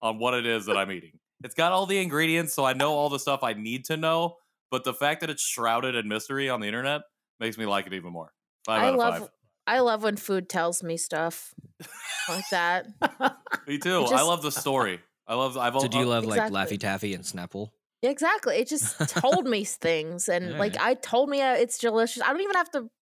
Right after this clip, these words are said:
Speaker 2: wonder. It just told me it was delicious.
Speaker 1: This makes me
Speaker 3: Right
Speaker 1: wanna
Speaker 3: on.
Speaker 1: go on a journey to find where these actually originated from.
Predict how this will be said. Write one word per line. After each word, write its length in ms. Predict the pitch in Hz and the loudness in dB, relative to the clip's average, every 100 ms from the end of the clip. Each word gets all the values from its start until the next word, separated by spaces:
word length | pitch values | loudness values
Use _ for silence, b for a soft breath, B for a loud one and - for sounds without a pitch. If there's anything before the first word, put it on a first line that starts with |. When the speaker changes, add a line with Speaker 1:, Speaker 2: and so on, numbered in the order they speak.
| 202 | -2
Speaker 2:
wonder. 440 | 214 294 139 82 - | -2 0 -2 -4 -6
It 140 | 214 | -8
just 180 | 214 - | -6 -6
told 220 | - 196 | -4 -4
me 120 | 185 131 | -4 -6
it 40 | |
was 140 | 175 | -6
delicious. 600 | - - 196 - - - - | -10 -12 -12 -14 -20 -18 -8
Speaker 1:
This 160 | 165 208 | -4 0
makes 180 | 233 185 | -2 0
me 40 | |
Speaker 3:
Right 60 | 165 | 2
Speaker 1:
wanna 140 | 165 | 2
Speaker 3:
on. 60 | 131 | 2
Speaker 1:
go 180 | 127 | 2
on 140 | 135 120 | 4 2
a 40 | |
journey 300 | 104 113 113 | 0 0 0
to 80 | 101 | -2
find 500 | - 107 104 101 92 | 0 0 2 -2 -4
where 340 | 101 110 113 104 | -2 0 0 0
these 220 | 107 98 | -2 0
actually 340 | 98 92 95 | -2 -2 -6
originated 520 | 90 90 87 87 82 76 | -6 -6 -6 -8 -8 -12
from. 160 | 82 | -16